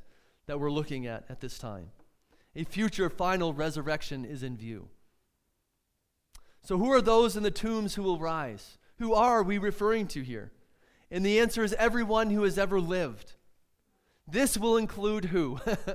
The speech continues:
Well, we could go on and on, right? This co-, this includes Hitler. This includes Mussolini. This includes all of those who have ever lived. Everyone will arise. And the Pharaoh, every Pharaoh who has ever lived, will <laughs> rise from the dead.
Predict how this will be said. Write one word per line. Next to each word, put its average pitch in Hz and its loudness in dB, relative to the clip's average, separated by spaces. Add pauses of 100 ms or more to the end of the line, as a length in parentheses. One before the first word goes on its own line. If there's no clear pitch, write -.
(640)
Well, 185 4
we 233 4
could 208 0
go 208 6
on 196 6
and 196 4
on, 202 2
right? 190 0 (240)
This 190 -2
co-, 214 2
this 208 4
includes 220 0
Hitler. 175 2 (340)
This 185 0
includes 208 -2
Mussolini. 220 -2 (320)
This 196 -4
includes 214 0
all 220 6
of 190 0
those 196 6
who 196 0
have 185 0
ever 185 2
lived. 151 -6 (880)
Everyone 180 2
will 156 0
arise. 139 -2
And 185 0
the 180 2
Pharaoh, 214 4 (240)
every 220 2
Pharaoh 196 4
who 160 2
has 156 0
ever 147 0
lived, 127 -4
will 175 -2
<laughs> 185 4
rise 196 2
from 185 -2
the 175 -2
dead. 139 -8